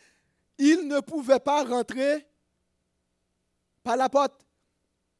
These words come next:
Il y avait des murs, tout autour, des, des gens tout autour, une foule. Qu'est-ce que vous pensez si c'était toi ? Qu'est-ce que tu aurais fait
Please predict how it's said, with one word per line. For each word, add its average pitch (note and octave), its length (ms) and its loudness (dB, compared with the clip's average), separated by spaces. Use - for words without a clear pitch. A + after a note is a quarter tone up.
Il B3 80 0
y D4 40 4
avait C#4+ 160 4
des C#4+ 140 4
murs, C#4+ 320 -6
tout C4 180 -8
autour, C#4 220 -6
des, A3+ 240 0
des A3+ 160 2
gens B3 160 -2
tout C4 180 -8
autour, B3 400 -4
une C4 160 -8
foule. A#3+ 480 -4
Qu'est-ce G#4 220 -6
que E4+ 80 -4
vous C#4+ 180 -4
pensez C4+ 360 -4
si C#4 140 -12
c'était A3+ 240 -6
toi ? A#3 160 -8
Qu'est-ce - 180 -12
que B3 80 -10
tu - 100 -8
aurais G3 140 -8
fait F3+ 260 -12